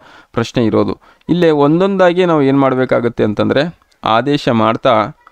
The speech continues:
ಹೋಗ್ಬೇಕಾಗತ್ತೆ. ಹಾಗಾದ್ರೆ ಮೊದಲಿಗೆ, ಮ, ಸೆಟ್ನಲ್ಲಿ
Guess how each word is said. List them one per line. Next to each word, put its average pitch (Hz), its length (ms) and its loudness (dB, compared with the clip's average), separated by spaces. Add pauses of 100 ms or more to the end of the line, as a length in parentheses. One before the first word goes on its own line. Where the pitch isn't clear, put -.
(200)
ಹೋಗ್ಬೇಕಾಗತ್ತೆ. 107 640 -2 (400)
ಹಾಗಾದ್ರೆ 147 240 0
ಮೊದಲಿಗೆ, 160 560 2 (320)
ಮ, 120 180 -2
ಸೆಟ್ನಲ್ಲಿ 139 720 -4